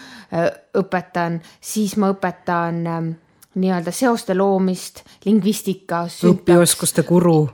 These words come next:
Speaker 1: Õpi-, nii, siis ma treenin mälu, sõnavara. Üheski teises aines, äh, või noh, kes nüüd õpivad mis iganes, inglise keeles pole artikleid.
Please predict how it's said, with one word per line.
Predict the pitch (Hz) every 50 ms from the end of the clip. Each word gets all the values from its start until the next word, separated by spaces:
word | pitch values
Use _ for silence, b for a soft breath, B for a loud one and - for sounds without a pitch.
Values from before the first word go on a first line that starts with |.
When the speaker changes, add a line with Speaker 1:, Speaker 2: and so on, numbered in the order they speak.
| - -
Speaker 1:
Õpi-, | 247 254 214 - - 214 190 202 B B B
nii, | B 226 233 233 202 196 B B
siis | B B - - 240 233
ma | 247 247 220
treenin | - 247 247 254 247 220 214 180 185
mälu, | 208 220 233 240 214 175 156 147 160
sõnavara. | - - - 254 269 233 196 170 160 160 156 147 151 160 - B B B B B B B - - - 226 - -
Üheski | - 320 359 359 349 339 320 240 202 - - - 190
teises | - 254 269 277 254 - 220 196 196 226
aines, | 214 233 247 254 220 180 165 160 156 151 - -
äh, | - - 185 185
või | 175 202 208
noh, | 202 196 - -
kes | - 202 196 190 - - -
nüüd | 180 175 170 165 175
õpivad | 165 170 165 156 156 165
mis | 170 165 -
iganes, | - 185 185 165 160 - B B B B
inglise | 233 226 226 190 180 - -
keeles | - 247 240 220 185 180 -
pole | - 208 226 - - -
artikleid. | - 302 302 311 - 370 349 - - - 170 147 147 -